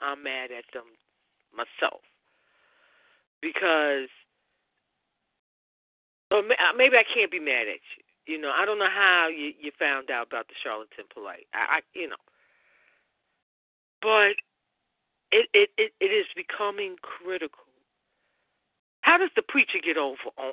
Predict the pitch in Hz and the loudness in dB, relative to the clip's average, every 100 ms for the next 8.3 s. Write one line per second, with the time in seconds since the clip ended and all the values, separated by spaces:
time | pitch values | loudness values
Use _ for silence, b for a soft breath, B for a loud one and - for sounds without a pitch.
0 | 127 123 127 - 120 107 107 117 104 - | -10 -10 -6 -2 -2 -4 -10 -10 -8 -8
1 | 135 135 _ _ _ _ _ _ _ _ | -10 -18 _ _ _ _ _ _ _ _
2 | _ _ _ _ _ - - - _ _ | _ _ _ _ _ -12 -12 -16 _ _
3 | _ _ _ _ _ 233 233 269 247 233 | _ _ _ _ _ 0 2 6 8 8
4 | 214 208 - _ 277 311 285 294 262 247 | 6 2 -6 _ 4 4 4 -2 2 4
5 | 233 220 214 202 208 _ _ _ _ _ | 4 4 2 -2 -6 _ _ _ _ _
6 | _ _ _ _ _ _ _ _ 175 165 | _ _ _ _ _ _ _ _ 6 6
7 | 151 156 _ 170 147 143 139 - _ 151 | 4 -2 _ -2 0 -2 -4 -10 _ -6
8 | 139 113 - | -2 -4 -6